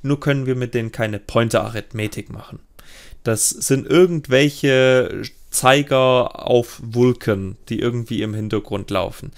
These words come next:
Solange wir die haben, die einzelnen Handles, also zum Beispiel hier, äh, der Render-Pass und so weiter, ist alles okay,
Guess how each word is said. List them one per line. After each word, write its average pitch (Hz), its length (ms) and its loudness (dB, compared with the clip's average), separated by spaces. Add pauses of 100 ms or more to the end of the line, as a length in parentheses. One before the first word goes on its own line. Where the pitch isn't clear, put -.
(220)
Solange 139 480 0
wir 143 140 4
die 120 220 -4
haben, 165 460 0
die - 120 -4
einzelnen 117 440 -8
Handles, 123 680 -8
also 101 200 -8
zum 104 200 -8
Beispiel 110 480 -4
hier, 104 580 -2
äh, 101 400 -6
der 101 160 -4
Render-Pass 117 540 0
und 107 140 -8
so 113 120 -4
weiter, 104 260 0
ist 107 120 -4
alles 104 240 -6
okay, 156 340 -2